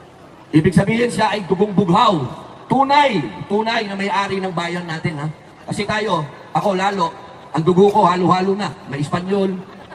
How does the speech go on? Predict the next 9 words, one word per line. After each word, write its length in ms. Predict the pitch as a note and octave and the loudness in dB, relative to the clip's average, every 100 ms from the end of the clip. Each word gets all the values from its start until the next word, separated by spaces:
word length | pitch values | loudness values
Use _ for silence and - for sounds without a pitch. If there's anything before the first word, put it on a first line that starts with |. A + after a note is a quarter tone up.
| - | -8
may 160 | C3 C3+ | -4 0
Native 320 | D3+ D#3 E3 | 0 2 0
America, 400 | E3 F#3+ G3 G3 | 2 2 0 2
halo-halo. 480 | A3+ D4 C#4 D4 C#4+ - - - - - - _ - - - - - - - - - | 4 6 4 4 0 -6 -14 -16 -18 -20 -20 _ -20 -20 -18 -16 -18 -20 -20 -20 -2
Ah, 320 | D3 F#3+ - - | 2 2 0 -4
yun, 240 | D#3+ G3 D3+ - | 2 4 4 0
kumbaga, 480 | E3+ F3+ F3 D3+ - - - - - | -2 0 -2 -4 -8 -14 -14 -14 -12
halo-halo 400 | - F3 F3+ F#3+ | -2 2 4 4
kunyelo. 480 | F#3+ F#3 F#3 G3+ D#3+ | 2 2 2 2 0